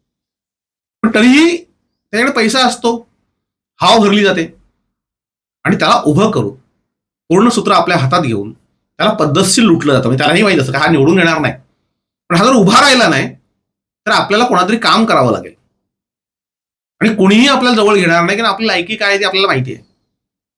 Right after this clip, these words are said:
आपल्याला कोणीच विचारणार नाही. त्याच्यापेक्षा कोणाला तरी हवा भरली पाहिजे आणि म्हणून ते त्याच्या भोवती फिरतात, त्याला उभं करायला जातात, "तूच निवडून येणार," आणि त्याला उभं करतात.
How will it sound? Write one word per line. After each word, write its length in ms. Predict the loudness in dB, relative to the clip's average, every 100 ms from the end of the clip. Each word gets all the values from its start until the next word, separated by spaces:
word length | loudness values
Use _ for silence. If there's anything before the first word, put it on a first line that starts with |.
| _ _
आपल्याला 180 | -4 2
कोणीच 260 | 2 2
विचारणार 420 | 0 0 0 0 0
नाही. 140 | 0
त्याच्यापेक्षा 400 | -2 -4 -4 -4 -6 _ -6
कोणाला 260 | -2 -2
तरी 80 | -2
हवा 220 | -2 0 2
भरली 300 | 2 2 2
पाहिजे 300 | 0 -2 -6 -12 -20 _ 0
आणि 80 |
म्हणून 320 | 2 2 0 -2
ते 140 | -6
त्याच्या 220 | -4 -2
भोवती 340 | -2 -2 -2 -6 -4
फिरतात, 420 | -4 -2 -2 -2
त्याला 300 | -8 -6 -4
उभं 320 | 0 0 2
करायला 180 | 0 0
जातात, 160 | 0
"तूच 160 | -2 0
निवडून 280 | 2 2 2
येणार," 200 | 0 -2
आणि 720 | -4 _ _ _ _ _ -4
त्याला 140 | 0 2
उभं 220 | 4 2
करतात. 320 | 0 -2 -8